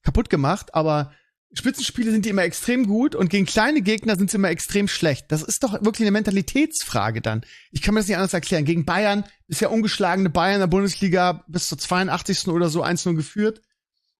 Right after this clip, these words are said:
Und was ich gelesen habe, wohl auch zu Recht. Und dann mogelt sich, macht, mogelt sich Bayern dann noch, noch, machen sie noch ein Tor und, und, und, ähm, das eins eins. War's so? Ich hab's nur gelesen.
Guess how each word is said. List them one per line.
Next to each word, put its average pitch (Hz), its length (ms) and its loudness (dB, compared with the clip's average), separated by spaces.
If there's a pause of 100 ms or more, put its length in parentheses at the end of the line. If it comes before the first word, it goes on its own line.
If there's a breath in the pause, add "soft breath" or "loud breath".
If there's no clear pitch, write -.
Und 170 160 0
was 180 100 0
ich - 60 -8
gelesen 180 260 2
habe, 165 140 0
wohl 175 100 0
auch 156 140 0
zu - 160 -2
Recht. 196 400 0 (300)
Und 170 180 -2
dann 180 160 2
mogelt 185 280 2
sich, 180 220 -4
macht, 170 220 -6
mogelt 175 480 -4
sich 175 140 -10
Bayern 170 220 0
dann 165 240 0 (400)
noch, 160 140 -4
noch, 170 260 -2
machen 170 240 2
sie 156 80 0
noch 160 80 2
ein 165 100 0
Tor 196 240 0
und, 165 180 -2
und, 147 220 -8
und, 165 200 -6 (160)
ähm, 156 440 -4 (140)
das 160 140 -8
eins 160 180 -2
eins. 151 260 -2
War's 175 240 -2
so? 330 320 0 (380 soft breath)
Ich 175 120 0
hab's - 120 -2
nur 190 100 2
gelesen. 147 460 0